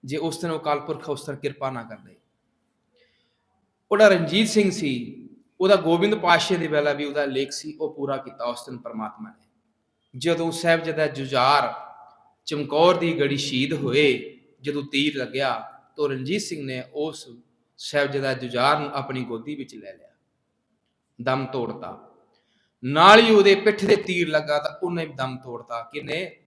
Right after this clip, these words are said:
ਜਿਹਦਾ ਬੱਤਕ ਦਾ ਜਾਮਾ ਸੀ, ਸੂਬੇਦਾਰ ਰਾਮ ਸਿੰਘ, ਉਹਦਾ ਬੇਟਾ ਹੁਣ ਰਣਜੀਤ ਸਿੰਘ। ਉਸ ਦਿਨ ਸਤਾਈ ਮਾਘ ਨੂੰ ਸ਼ੰਕਰ ਜੀ,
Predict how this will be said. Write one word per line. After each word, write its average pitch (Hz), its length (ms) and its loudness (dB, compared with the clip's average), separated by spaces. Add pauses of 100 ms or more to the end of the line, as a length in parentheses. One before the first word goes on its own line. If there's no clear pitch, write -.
ਜਿਹਦਾ 139 240 -4
ਬੱਤਕ 143 380 -8
ਦਾ 123 460 -10 (340)
ਜਾਮਾ 151 340 -2
ਸੀ, 180 180 -4
ਸੂਬੇਦਾਰ 143 400 -2
ਰਾਮ 147 200 2
ਸਿੰਘ, 196 240 -4
ਉਹਦਾ 170 160 2
ਬੇਟਾ 165 400 4
ਹੁਣ 143 200 -4
ਰਣਜੀਤ 131 400 -6
ਸਿੰਘ। 110 200 -14 (1700)
ਉਸ 202 360 8
ਦਿਨ 196 460 4 (240)
ਸਤਾਈ 190 500 6
ਮਾਘ 180 320 4
ਨੂੰ 147 580 -4 (340)
ਸ਼ੰਕਰ - 580 0
ਜੀ, - 540 -8